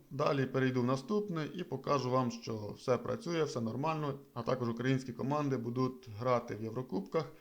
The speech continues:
Єдине, що не буде у вас працювати, це предсезонний турнір. Тому можете його ставити в першому сезоні, можете ні, матчі з його не появляються.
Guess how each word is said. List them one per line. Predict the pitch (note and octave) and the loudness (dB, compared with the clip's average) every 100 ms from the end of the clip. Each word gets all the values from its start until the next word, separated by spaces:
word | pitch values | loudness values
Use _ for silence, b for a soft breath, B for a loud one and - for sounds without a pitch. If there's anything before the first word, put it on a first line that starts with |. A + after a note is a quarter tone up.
| B B B | B B B
Єдине, | C#3 C#3+ F#3 E3+ | 4 8 8 6
що | - E3 D#3 C3 - B B _ | 2 4 6 6 2 B B _
не | C3 | 4
буде | C#3 D3+ D3 | 6 8 8
у | |
вас | C#3+ C3+ | 8 8
працювати, | C#3 C3 D#3 E3+ F3 E3 | 6 4 4 6 6 4
це | C3 - D3 D3 C#3 C#3 - - _ - - - | 0 4 6 8 6 2 -8 -20 _ -20 -20 0
предсезонний | D3 C#3+ C#3+ C#3 E3+ D#3+ | 2 4 2 4 4 2
турнір. | D3 D3 C#3+ D3+ B2+ - B B B B B _ | 0 -2 0 4 2 0 B B B B B _
Тому | - D#3+ F3 E3 C3+ - | -2 2 4 4 0 -4
можете | - D#3 C3+ C#3 C3+ | 0 4 4 4 4
його | C3 B2+ | 6 4
ставити | - D3 C#3 B2+ C3 B2 A#2 - - _ - | 4 6 8 6 2 0 0 -8 -20 _ -20
в | - | -4
першому | A#2 A#2 B2 | 0 0 0
сезоні, | A#2+ A#2+ B2 | 0 2 4
можете | B2 A#2 A#2 C#3+ | 4 2 2 2
ні, | F#3 F3+ E3+ | 4 2 0
матчі | - C3+ C#3 C#3+ | 0 2 2 0
з | C3 B2+ | 0 2
його | C3 C3 C3 C3 - | 4 4 2 -2 -6
не | B2+ D3 | -2 2
появляються. | C#3+ C3 A#2 A2 - - - | 6 6 8 6 4 -2 -10